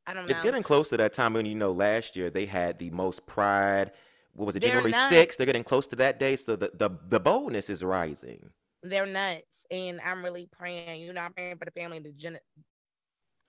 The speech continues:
Speaker 2: I ain't gonna hold you.
Speaker 1: praying for
Speaker 2: If
Speaker 1: all,
Speaker 2: the
Speaker 1: we probably, we praying for all the families that have fallen.
Speaker 2: Yeah, what I was gonna, what I was about to say was gonna be disrespectful because, honestly,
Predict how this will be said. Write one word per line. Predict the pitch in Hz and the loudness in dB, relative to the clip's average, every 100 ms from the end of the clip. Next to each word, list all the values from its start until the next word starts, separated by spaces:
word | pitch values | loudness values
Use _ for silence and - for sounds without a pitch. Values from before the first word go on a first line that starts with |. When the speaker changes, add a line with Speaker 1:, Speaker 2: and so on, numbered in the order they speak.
| - | -2
Speaker 2:
I | 240 | 2
ain't | 403 | 4
gonna | 202 | 6
hold | 190 | 4
you. | 185 | 0
Speaker 1:
praying | 185 | -2
for | 185 | 6
Speaker 2:
If | 165 | 6
Speaker 1:
all, | 190 | 6
Speaker 2:
the | - - - _ | 0 -8 -20 _
Speaker 1:
we | 220 | 2
probably, | 262 247 220 190 | 4 4 2 -8
we | 240 | -8
praying | 254 240 208 | -4 -2 0
for | 185 | 0
all | 185 | 0
the | 165 | -2
families | 185 180 175 165 | -4 -4 -6 -6
that | 151 | -6
have | - | -4
fallen. | 170 147 139 139 - | -2 -2 -6 -18 -12
Speaker 2:
Yeah, | 123 139 120 110 | 2 6 8 6
what | 107 175 | 6 4
I | 185 | 4
was | 147 | 0
gonna, | 113 101 95 | 0 0 0
what | 78 101 117 | -2 -4 -2
I | |
was | 98 | -2
about | 87 95 98 | -2 -4 -4
to | |
say | 98 98 | -6 -6
was | 87 | -6
gonna | 85 85 | -8 -8
be | 85 | -8
disrespectful | 82 80 - 87 - 87 - - | -10 -10 -8 -8 -6 -6 -8 -12
because, | 85 87 82 80 - - - | -6 -4 -4 -6 -14 -18 -4
honestly, | 123 135 127 117 | -2 0 -4 -4